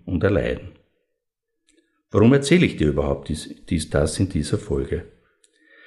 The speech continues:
In meinen über fünfunddreißig Jahren Auseinandersetzungen mit unterschiedlichen Gewaltphänomenen wie sexualisierte Gewalt, häusliche, familiäre, Partnergewalt, Mobbing, Cybermobbing und Extremismen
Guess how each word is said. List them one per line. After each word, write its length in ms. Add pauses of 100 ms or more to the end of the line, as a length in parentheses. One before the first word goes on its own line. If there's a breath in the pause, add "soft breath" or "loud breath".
(220 soft breath)
In 100
meinen 260
über 220
fünfunddreißig 760
Jahren 280
Auseinandersetzungen 1040
mit 160
unterschiedlichen 720
Gewaltphänomenen 1120 (600 loud breath)
wie 80
sexualisierte 840
Gewalt, 640
häusliche, 640 (100)
familiäre, 640
Partnergewalt, 1040 (520 loud breath)
Mobbing, 580
Cybermobbing 800
und 200
Extremismen 1000